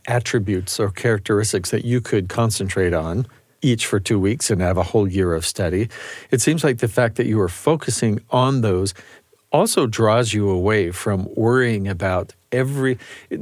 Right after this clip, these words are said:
because now I can worry if I want about wildfires in Australia. At the same time, I'm worried about three different wars. At the same time, I'm worried about populism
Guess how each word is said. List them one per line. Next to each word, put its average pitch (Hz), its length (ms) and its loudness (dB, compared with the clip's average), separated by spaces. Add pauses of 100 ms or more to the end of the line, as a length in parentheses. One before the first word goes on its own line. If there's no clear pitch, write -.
(140)
because 131 340 2
now 160 360 2
I 143 180 2
can 131 280 -2
worry 120 360 2
if 101 160 0
I 92 120 2
want 101 580 -2
about 113 440 0
wildfires 107 840 0
in 101 100 -2
Australia. 95 640 -2
At 113 120 -4
the 117 100 -2
same 143 260 0
time, 104 260 -2
I'm 98 180 0
worried 95 300 2
about 85 320 0
three 131 300 0
different 120 340 0
wars. 87 500 -2
At 110 220 -4
the 110 100 -2
same 139 280 -2
time, 98 360 -2
I'm 92 260 -2
worried 90 460 0 (100)
about 82 560 -4
populism 110 960 2